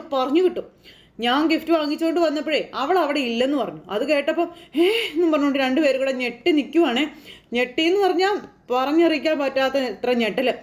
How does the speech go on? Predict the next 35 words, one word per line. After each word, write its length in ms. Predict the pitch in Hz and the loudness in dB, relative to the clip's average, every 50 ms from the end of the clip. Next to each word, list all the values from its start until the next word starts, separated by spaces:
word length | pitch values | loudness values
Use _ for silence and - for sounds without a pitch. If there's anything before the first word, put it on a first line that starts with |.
| - - - _ | -18 -20 -20 _
"ക്ഷേത്രത്തിൽ 540 | - - 294 285 311 302 370 381 381 453 453 | -2 0 2 2 2 0 0 0 2 2 2
അവൾ 160 | 415 381 427 | 2 4 4
ഇല്ലേ?" 300 | 415 320 311 349 453 349 208 - - - - - - _ _ _ _ - | 4 4 4 4 2 2 0 -6 -10 -14 -16 -16 -16 _ _ _ _ -10
"ഇല്ല 280 | 233 240 240 240 254 285 | -6 -4 -2 0 0 0
ആൻറ്റി, 320 | 339 339 330 330 302 349 339 285 214 175 - - _ _ _ _ _ - | 2 2 2 2 2 2 0 0 -2 -4 -8 -12 _ _ _ _ _ -4
വിളിച്ച് 320 | 233 262 277 285 285 370 | -2 0 0 2 2 2
നോക്കിയപ്പോൾ 540 | 320 330 302 294 285 320 302 277 226 254 285 294 | 2 2 2 0 0 0 0 2 2 2 2 2
അവളുടെ 260 | 262 254 285 269 311 | 0 0 0 0 0
ഫോൺ 200 | - 277 294 320 | 0 0 0 0
സ്വിച്ച് 260 | 330 311 294 - - | 0 -2 -2 0 0
ഓഫാ, 200 | 339 359 339 330 269 214 | 0 2 0 0 -2 -2
അതല്ലേ 320 | 220 240 330 339 370 403 | -2 0 0 2 2 2
ഞാൻ 160 | 392 403 381 | 2 2 2
പറഞ്ഞതെന്ന്" 500 | 359 349 311 294 294 320 302 330 311 320 | 2 2 0 0 -2 -2 -2 -2 -2 0
പറഞ്ഞുകൊണ്ട് 400 | 285 262 233 233 233 226 214 269 285 190 | 0 0 0 0 0 0 0 0 0 0
റോഷൻ 340 | 294 294 320 349 339 - 349 | 0 0 0 0 0 -2 -2
അന്നേരം 260 | 277 247 247 247 254 | 0 0 0 0 2
ദേഷ്യപ്പെടുക. 540 | 254 254 262 262 - 339 330 330 302 277 214 - - - - - - - - - - - - | 2 2 0 0 0 -2 -2 0 0 0 0 -2 -4 -10 -20 -20 -20 -20 -20 -20 -20 -8 -4
അപ്പോൾ 180 | - 294 294 311 | -2 0 2 2
അത് 120 | 269 226 311 | 2 2 2
കേട്ടപ്പോൾ 300 | 311 294 311 320 339 320 | 2 0 0 0 0 0
"അയ്യോ" 180 | 302 302 359 415 403 - - - - | 2 2 2 2 0 -2 -6 -18 -10
എന്ന് 200 | - 294 311 302 | -6 -2 0 0
പറഞ്ഞ് 180 | 294 285 294 | 2 2 2
ഇവർ 100 | 294 302 | 2 2
രണ്ടുപേരും 320 | 311 294 285 302 294 285 294 | 2 2 2 2 2 2 2
അങ്ങ് 140 | 294 294 294 | 2 2 2
നോക്കുക. 280 | 285 262 247 254 240 - - - - | 2 2 0 0 -2 -2 -4 -8 -6
"അവൾ 200 | 233 254 269 330 | -2 0 2 4
ഇവിടെ 180 | 370 359 349 392 | 4 4 2 2
വന്നില്ലല്ലോ 500 | 392 381 339 320 381 381 381 403 381 392 | 2 2 2 2 4 4 4 4 4 4
മോനെ" 220 | 370 370 359 349 | 2 2 2 2
എന്ന് 140 | 339 330 330 | 2 4 2
പറഞ്ഞപ്പോൾ 380 | 330 294 302 294 269 226 240 233 - - - - - _ - | 2 2 2 0 0 -2 -4 -6 -6 -12 -20 -20 -20 _ -4
"ഏ 140 | 180 277 | 0 0